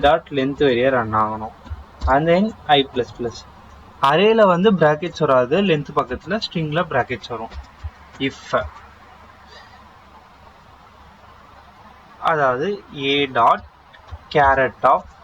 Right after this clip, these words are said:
i, இப்படி தான் வேரியபிளை செக் பண்ணும். Equal to, equal to ஈயான்னு செக் பண்ணும். ஈ வந்து ஏன் சிங்கிள் கோட்ஸ்ல கொடுத்துருக்கேன்னா அது வந்து கேரக்டர்,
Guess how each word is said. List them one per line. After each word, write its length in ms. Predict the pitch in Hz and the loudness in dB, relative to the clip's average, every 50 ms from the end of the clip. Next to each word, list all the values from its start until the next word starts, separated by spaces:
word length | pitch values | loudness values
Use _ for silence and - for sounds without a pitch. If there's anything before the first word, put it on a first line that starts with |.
| - - - - - - - 131 | -20 -20 -20 -12 -2 -2 -2 -2
i, 40 | 120 107 - - - - - - - - - | -2 -6 -10 -16 -20 -20 -20 -20 -14 -6 -4
இப்படி 180 | 156 151 151 143 143 | -2 0 0 2 2
தான் 140 | 165 185 180 156 | 2 2 2 2
வேரியபிளை 380 | 135 123 120 117 123 123 135 135 - | 0 0 0 0 2 0 0 0 -4
செக் 180 | - - - - - | -12 -12 -8 -6 -6
பண்ணும். 220 | 117 110 107 - - - - - - - - - 160 160 | -6 -6 -6 -16 -20 -20 -20 -20 -20 -16 -10 -6 -6 -4
Equal 240 | - - 165 143 131 - | 0 0 0 0 2 -2
to, 60 | 131 117 | -4 -4
equal 220 | - - 135 135 147 170 | -2 -2 -4 -2 -2 -2
to 80 | 185 175 151 135 | -4 -4 -2 -2
ஈயான்னு 300 | 123 127 127 131 127 - | 0 0 0 0 -2 -4
செக் 200 | 135 113 - - - | -6 -6 -6 -4 -6
பண்ணும். 260 | 117 113 117 120 - - 151 165 180 | -6 -6 -6 -12 -12 -10 -6 -2 0
ஈ 20 | 196 208 208 190 175 | 2 2 2 2 2
வந்து 180 | 170 180 202 190 180 | 2 2 2 2 2
ஏன் 140 | 175 180 180 - | 2 0 -2 -2
சிங்கிள் 300 | 165 160 160 185 190 - | -2 0 2 0 0 2
கோட்ஸ்ல 280 | 170 156 139 - 147 139 127 | 0 -2 -2 0 -2 -2 0
கொடுத்துருக்கேன்னா 520 | 127 123 - - 120 - - 123 139 180 240 269 277 - - - - - - - - - 175 | -2 -4 -4 -8 -8 -6 -4 0 2 2 2 2 0 -4 -14 -18 -18 -20 -20 -10 -2 -2 0
அது 100 | 190 185 170 160 | 2 2 0 -2
வந்து 200 | 165 196 254 302 311 - - - - - - - - - - - - - - - - - - - - - - - - - - - - - - - - - - | -2 -2 -4 -4 -4 -6 -10 -20 -20 -20 -20 -20 -20 -20 -20 -20 -20 -20 -20 -20 -16 -10 -8 -8 -8 -10 -16 -14 -12 -10 -10 -10 -10 -10 -12 -14 -8 0 2
கேரக்டர், 520 | 202 208 214 202 196 - - - 117 - | 2 2 2 0 -4 -8 -8 -8 -8 -8